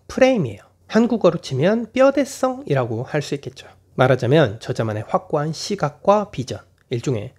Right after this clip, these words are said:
학문적 패러다임이 분명하게 있어야 합니다. 그리고 그 뼈대와 패러다임이 그 학계에서 매우 가치 있는 아카데믹 담론으로 취급돼야 한다는 이른바 학술적 차원의 최전방위성도 띄어야 하고요. 전 그냥 사실만 나열돼 있다거나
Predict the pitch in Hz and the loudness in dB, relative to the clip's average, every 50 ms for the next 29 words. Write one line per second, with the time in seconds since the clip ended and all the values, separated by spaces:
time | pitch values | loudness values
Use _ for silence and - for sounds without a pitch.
0 | _ - - 175 170 165 156 - - - _ - - - 226 226 233 226 226 - | _ -6 -2 0 2 2 0 0 -4 -8 _ -8 -2 0 2 2 2 2 2 0
1 | 147 113 110 110 131 180 233 240 - - - 117 107 104 104 110 110 98 95 92 | 0 -2 -2 0 0 0 -2 -2 -6 -10 -8 -6 -4 -2 -2 -2 -2 -4 -4 -4
2 | - 156 165 - - 175 160 151 127 113 - - - _ _ _ _ - 135 - | -2 -2 -2 0 0 -2 0 0 -2 -6 -8 -14 -20 _ _ _ _ -2 -2 0
3 | - 147 170 214 233 220 - 123 - - 202 202 202 202 190 180 190 185 185 - | 4 6 6 6 6 4 0 -6 -2 2 4 4 4 4 4 2 2 2 0 -2
4 | - 202 196 190 175 - 120 110 110 117 143 160 143 - - _ _ - - 120 | -2 0 0 0 0 -2 -4 -6 -4 0 0 0 0 0 -4 _ _ -10 -8 -8
5 | 135 - _ - 196 175 147 - 175 175 156 120 104 110 131 - - - - 135 | -8 -8 _ 0 0 0 2 2 0 0 0 0 -2 -4 -6 -8 -6 -6 -6 -6
6 | - - - - 165 135 113 104 139 180 - - - 135 - - - - 185 - | -6 -6 -4 0 0 0 0 0 -2 -2 -4 -4 -6 -8 -8 -4 0 0 2 2
7 | 151 160 180 - _ - 117 120 117 113 110 107 101 92 104 - 139 170 180 - | 2 0 0 -2 _ -8 -6 -4 -4 -2 -4 -4 -6 -6 -4 -2 -2 -2 -2 -4
8 | - - 180 190 - - - 120 131 151 147 120 107 104 - - _ _ - 123 | -6 -4 -4 -4 -4 -4 -2 -2 0 0 -2 -2 -6 -8 -12 -18 _ _ -2 2
9 | 123 123 120 170 170 - - - 254 - - - 269 254 - 233 - - - 147 | 4 4 6 6 4 4 2 -2 -2 0 0 0 0 0 0 -6 -6 -4 -4 -2
10 | 120 107 110 113 143 190 208 - _ - - - 269 277 269 269 - - 135 123 | -2 -2 -2 -2 -2 -2 -4 -6 _ -4 2 4 4 4 4 2 -2 -2 -2 0
11 | 123 127 139 139 139 135 - - 110 101 110 135 151 202 220 214 - 165 143 107 | 2 2 2 2 0 -2 -4 -6 -6 -6 -4 -2 -2 -2 -4 -4 -2 0 0 2
12 | 104 123 151 156 139 117 107 - - _ _ _ _ _ - - 180 202 170 117 | 2 2 2 2 0 -4 -10 -14 -20 _ _ _ _ _ 2 4 6 6 6 2
13 | - - - 143 139 139 143 - - - - 233 - - 254 247 247 247 233 226 | -2 -6 -4 -2 0 -2 -2 -4 -2 0 0 0 2 0 0 0 0 0 0 2
14 | 165 120 117 113 - 104 104 - - - 98 98 101 123 175 | 2 2 0 0 -2 -4 -6 -6 -8 -8 -8 -10 -10 -10 -12